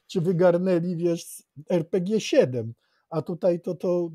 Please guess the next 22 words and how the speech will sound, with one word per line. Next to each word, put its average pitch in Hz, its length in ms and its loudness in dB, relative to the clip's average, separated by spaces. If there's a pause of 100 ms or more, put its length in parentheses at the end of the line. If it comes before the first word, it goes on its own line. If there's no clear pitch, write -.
(120)
raczej 175 400 -2
tego 170 260 -6
typu 185 340 -10
akcje 170 440 -4
nie 165 260 0
wchodzą 175 480 -2
w 196 80 -6
grę. 220 380 2 (440)
Także 160 320 -6
myślę, 214 400 -2
że 190 180 -4 (260)
oni 175 240 -6
będą 196 360 -6
służyli 165 600 -10
do 151 140 -2
straszenia. 95 760 -12 (400)
Myślę, 147 400 -8
że 175 140 -8
nawet 170 300 -8
będziemy 165 480 -6
mieli 156 300 -8
takie 156 340 -10